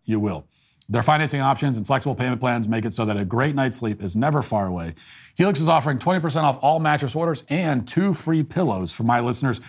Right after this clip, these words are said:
Go to helix sleep dot com slash walsh. This is their best offer yet. It won't last long. With Helix, better sleep starts now.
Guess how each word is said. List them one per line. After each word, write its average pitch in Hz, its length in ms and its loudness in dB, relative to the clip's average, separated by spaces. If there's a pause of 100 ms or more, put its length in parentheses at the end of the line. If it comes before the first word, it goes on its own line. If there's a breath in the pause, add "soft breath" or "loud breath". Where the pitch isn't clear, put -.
(200 loud breath)
Go 131 80 0
to 123 80 2
helix 180 280 2
sleep 151 220 0
dot 120 240 2
com 147 400 0
slash 110 400 -2
walsh. 160 280 0
This 113 180 -4
is 110 80 -4
their 104 140 -2
best 147 480 -2
offer 123 320 2
yet. 127 360 0 (440 soft breath)
It 95 60 -6
won't 127 260 2
last 113 260 2
long. 92 200 -4
With 85 140 -8
Helix, 160 440 0 (240)
better 135 420 -2
sleep 107 480 -6
starts - 500 -8
now. - 340 -14